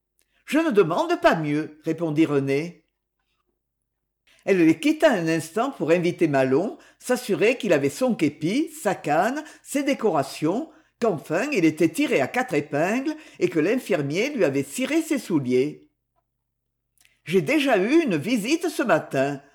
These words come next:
Devine qui ? » fit Courtois en allumant une cigarette. « Le type qui t'a reçu à la gare de Lyon l'autre matin. Un grand braque, il ne me revient qu'à moitié.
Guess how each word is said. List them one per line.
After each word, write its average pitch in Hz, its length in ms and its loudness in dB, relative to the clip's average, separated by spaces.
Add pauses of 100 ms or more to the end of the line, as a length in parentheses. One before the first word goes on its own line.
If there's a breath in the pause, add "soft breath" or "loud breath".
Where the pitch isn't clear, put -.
(220 soft breath)
Devine 180 480 2
qui ? » 285 480 -2 (180)
fit 208 140 -2
Courtois 196 440 0
en 165 100 -2
allumant 170 400 2
une 139 180 -4
cigarette. « 139 720 0 (540 soft breath)
Le 277 180 2 (100)
type 160 340 0
qui 170 120 -6
t'a 175 120 0
reçu 214 380 0
à 131 60 4
la 135 120 2
gare 202 260 0
de 151 80 0
Lyon 147 420 0
l'autre 285 320 -2
matin. 143 560 -2 (560 soft breath)
Un 170 100 0
grand 175 280 -2
braque, 170 500 -4 (240 loud breath)
il 190 140 -2
ne 185 60 0
me 156 100 0
revient 247 520 -2
qu'à 320 120 4
moitié. 147 720 -2